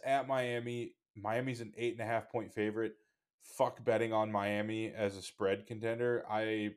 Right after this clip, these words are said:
personally will be taking the Jets plus eight and a half. Podcast, I'm not betting on this game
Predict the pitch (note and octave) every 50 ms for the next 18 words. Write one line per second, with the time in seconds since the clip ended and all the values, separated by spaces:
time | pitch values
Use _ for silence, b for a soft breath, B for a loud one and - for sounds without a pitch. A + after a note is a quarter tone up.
0 | - - - B2+ A#2+ A#2+ - - C3 C3 B2+ B2+ B2 A#2 A2+ G#2 G#2 G2+ F2 G2+
1 | G2+ - - A2 A2 G#2+ A2 G#2+ G#2+ G#2 G2+ F#2+ F2 _ _ G#2+ G2 - - G2
2 | F#2+ G2+ - - - _ - G#2 G2+ - G2+ G2 G2 F2 F#2 G2+ G2 G2+ G2+ A2
3 | A2+ - - _ _ _ _ _ _ _ - - A2 A2 A2 G#2+ - A#2 A2+ A2
4 | A2 A2 - - - - G#2+ G2+ G#2 G2+ F2+ - - G#2+ G#2 G2+ G#2 G#2 G#2 G2+
5 | G#2 G#2+ G#2 - - G#2+ G#2 A2 A2+ A2+